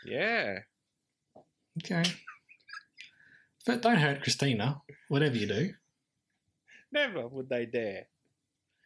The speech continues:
Speaker 2: And she takes him back straight away. It's just, yeah.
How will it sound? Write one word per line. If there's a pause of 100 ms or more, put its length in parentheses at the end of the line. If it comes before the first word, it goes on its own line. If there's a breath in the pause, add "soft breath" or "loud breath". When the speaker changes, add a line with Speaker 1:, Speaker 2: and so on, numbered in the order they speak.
(420)
Speaker 2:
And
she
takes
him
back
straight
away.
It's
just,
yeah.